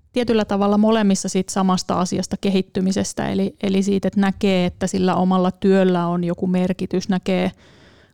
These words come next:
opiskelijoissa tavallaan semmosen niin kuin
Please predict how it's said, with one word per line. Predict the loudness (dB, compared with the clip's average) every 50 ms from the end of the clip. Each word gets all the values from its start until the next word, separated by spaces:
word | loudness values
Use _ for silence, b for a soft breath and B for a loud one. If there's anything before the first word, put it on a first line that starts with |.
| -4 -4
opiskelijoissa | 0 0 0 0 0 0 0 2 2 4 4 4 2 2 0 -4
tavallaan | -2 -2 0 0 0 2 2 2 0 0
semmosen | 0 0 -2 -2 -2 -2 -2 0 0 0 -2 -4 -10 _ _ -14 -12 -6
niin | -4 -2 -2 -2 -2
kuin | -2 0 0 0 0 0 -2 -4